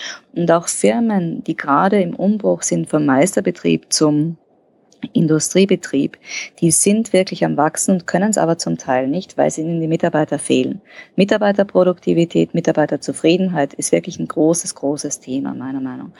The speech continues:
Und da lässt sich mit Lean sehr, sehr viel a-, arbeiten.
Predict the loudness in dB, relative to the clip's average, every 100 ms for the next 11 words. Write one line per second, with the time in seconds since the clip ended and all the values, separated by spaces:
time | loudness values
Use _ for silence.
0 | -16 -16 -4 0 2 2 2 0 0 0
1 | 0 2 4 4 4 2 2 0 -4 -8
2 | -6 -8 -8 _ 0 0 0 -4 -6 -8